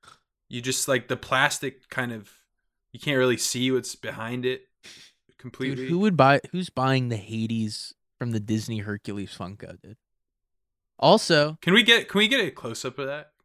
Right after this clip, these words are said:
Speaker 2: it's
Speaker 1: That looks,
Speaker 2: manufactured
Speaker 1: that looks,
Speaker 2: garbage. Okay, wait,
Speaker 1: that
Speaker 2: the thing
Speaker 1: looks
Speaker 2: that
Speaker 1: bizarre.
Speaker 2: actually pisses me off is that think about how many truly millions of pounds of plastic have been created unto the earth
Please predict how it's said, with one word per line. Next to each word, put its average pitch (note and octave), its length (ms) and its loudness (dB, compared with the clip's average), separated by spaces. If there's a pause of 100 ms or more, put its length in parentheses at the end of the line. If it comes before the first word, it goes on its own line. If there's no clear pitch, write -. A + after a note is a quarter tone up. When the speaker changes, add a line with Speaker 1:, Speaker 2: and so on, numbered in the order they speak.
Speaker 2:
it's F3 180 4
Speaker 1:
That E3 60 4
looks, D#3 120 4
Speaker 2:
manufactured F#3 600 4
Speaker 1:
that G#3 120 6
looks, D3 220 10
Speaker 2:
garbage. G#2+ 340 0 (140)
Okay, F3 180 8
wait, G3+ 220 6
Speaker 1:
that C#3+ 140 0
Speaker 2:
the F3 80 6
thing G#3 240 6
Speaker 1:
looks B3+ 80 4
Speaker 2:
that F3+ 80 6
Speaker 1:
bizarre. C3 280 6
Speaker 2:
actually D#3 300 4
pisses B2+ 380 -2
me A#2 120 -4
off G#2+ 260 -2 (200)
is C3+ 160 0
that B2+ 300 2
think A3+ 200 -2
about B3 260 2
how F3+ 140 2
many D#3 220 2
truly C#3+ 560 4
millions F#3 920 4
of G3+ 160 -4
pounds F3+ 360 4
of D3+ 120 -2
plastic C#3+ 640 2 (580)
have C3 160 0
been C3+ 160 4
created B2+ 760 2
unto C3 260 2
the A2+ 160 0
earth A#2+ 380 -2